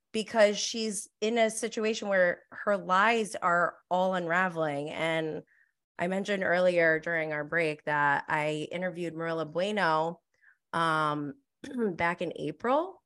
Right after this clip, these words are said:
So they were still filming. I did the interview right before their last day of filming.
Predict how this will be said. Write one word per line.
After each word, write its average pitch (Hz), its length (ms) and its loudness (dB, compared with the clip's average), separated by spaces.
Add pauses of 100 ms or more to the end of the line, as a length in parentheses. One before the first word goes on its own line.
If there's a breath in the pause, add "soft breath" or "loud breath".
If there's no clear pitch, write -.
So - 180 -8
they 185 100 4
were 190 100 2
still 214 240 -4
filming. 185 680 0 (100)
I 165 200 2
did 175 200 -4
the 202 160 -2
interview 175 600 -2 (760 soft breath)
right 185 320 0
before 190 560 0
their 160 560 2
last 160 380 2
day 160 200 -2
of 156 160 -6 (300)
filming. 185 500 0